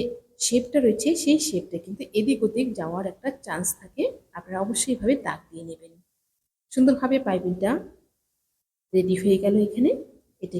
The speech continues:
কিন্তু হাতে হেম করে নিলাম, সামনে পেছনে দুটো পার্ট রেডি হয়ে গেল। এবার হাতাটা করব। হাতাটা দেখুন সোজা দিকে লাইনিংটিকে বসিয়ে নিয়েছি, সোজা দিকে বসিয়ে নিয়ে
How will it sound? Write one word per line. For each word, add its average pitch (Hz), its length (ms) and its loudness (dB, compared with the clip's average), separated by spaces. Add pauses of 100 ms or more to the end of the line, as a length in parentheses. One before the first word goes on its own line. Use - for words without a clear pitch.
কিন্তু 196 320 -2 (340)
হাতে 170 320 -10
হেম 247 200 2
করে 254 220 2
নিলাম, 254 280 2 (1300)
সামনে 196 480 2
পেছনে 220 380 2 (340)
দুটো 196 260 0
পার্ট 190 220 -2
রেডি 233 240 0
হয়ে 269 220 0
গেল। 285 120 0 (140)
এবার 226 280 0
হাতাটা - 320 -12
করব। 165 280 -16 (600)
হাতাটা 277 340 2
দেখুন 277 240 -2
সোজা 185 360 2
দিকে 190 160 -4
লাইনিংটিকে 175 540 -4
বসিয়ে 226 360 -2
নিয়েছি, 247 320 0 (420)
সোজা 240 320 4
দিকে 285 340 0
বসিয়ে 214 480 -2
নিয়ে 196 220 2